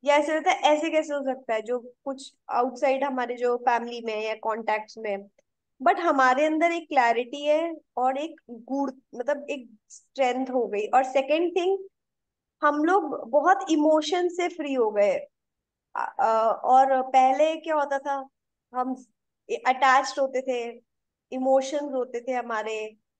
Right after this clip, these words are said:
और हम उसी में engrossed रहते थे। मतलब हम, अ, सोचते थे कि हम तो true love कर रहे हैं, पर हमारे साथ, अ, वैसा return में नहीं हो रहा। But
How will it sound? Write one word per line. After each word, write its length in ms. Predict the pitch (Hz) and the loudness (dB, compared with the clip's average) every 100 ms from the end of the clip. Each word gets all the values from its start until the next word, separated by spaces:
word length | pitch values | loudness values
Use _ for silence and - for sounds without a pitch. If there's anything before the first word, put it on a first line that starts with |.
| _ _ - | _ _ 0
और 180 | 240 254 | 2 4
हम 220 | 269 262 | 2 2
उसी 260 | 277 294 294 | -2 -4 -2
में 340 | 311 302 - | 0 -2 -2
engrossed 600 | 262 277 269 262 254 247 | -2 0 4 4 4 2
रहते 260 | 226 202 196 | -2 0 -2
थे। 360 | 196 269 - _ _ _ | -8 -10 -10 _ _ _
मतलब 260 | 277 285 370 | -2 4 4
हम, 420 | 339 320 349 330 _ - | 4 2 0 -6 _ -4
अ, 80 | 240 254 262 254 | -2 0 0 -2
सोचते 500 | 254 - 285 285 302 | -8 -4 -4 -4 -6
थे 140 | 311 330 | -6 -4
कि 140 | 359 | -2
हम 280 | 349 302 277 | 0 0 -2
तो 220 | 277 339 | -2 -4
true 300 | 330 311 311 | -4 -8 -6
love 180 | 311 320 311 | -2 -2 -2
कर 180 | 302 262 | 0 0
रहे 120 | 247 | 0
हैं, 160 | 269 330 | -2 -2
पर 160 | 349 339 | -4 -4
हमारे 520 | 311 262 247 240 294 | -6 -4 -2 -2 -4
साथ, 220 | 320 339 - _ _ _ _ _ _ _ - | -4 -6 -8 _ _ _ _ _ _ _ -10
अ, 120 | - | -4
वैसा 540 | 247 254 254 285 320 294 | -2 2 2 0 -2 -2
return 540 | 269 277 269 285 285 | -4 -8 -2 0 0
में 120 | 285 | -2
नहीं 140 | 285 262 | -8 -8
हो 120 | 208 | -4
रहा। 220 | 208 208 | -2 0
But 100 | 294 | -2